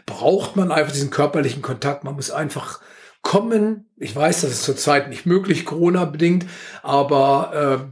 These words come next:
äh, ich glaube, ohne mit den Menschen direkt das zu spüren,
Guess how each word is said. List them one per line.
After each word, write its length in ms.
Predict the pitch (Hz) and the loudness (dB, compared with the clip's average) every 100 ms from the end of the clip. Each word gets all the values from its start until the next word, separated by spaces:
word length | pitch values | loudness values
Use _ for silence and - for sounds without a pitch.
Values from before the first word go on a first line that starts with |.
| - - | -18 -20
äh, 100 | - | -16
ich 160 | 156 - | -12 -2
glaube, 360 | 175 175 165 - | 0 0 -4 -2
ohne 640 | 185 220 214 196 190 - - - 185 180 - 165 - | 2 4 4 4 4 0 -6 -14 -10 -10 -10 -18 -16
mit 320 | 151 170 170 _ _ _ _ _ - | -4 -4 -4 _ _ _ _ _ -12
den 220 | 135 131 | -10 -6
Menschen 580 | 131 160 220 - 214 175 | 0 2 2 0 2 2
direkt 480 | 147 175 190 - - | 2 2 2 -2 -2
das 200 | 151 - | -2 -2
zu 100 | 147 | -4
spüren, 720 | - - 190 208 233 208 202 | -6 -6 0 2 4 2 2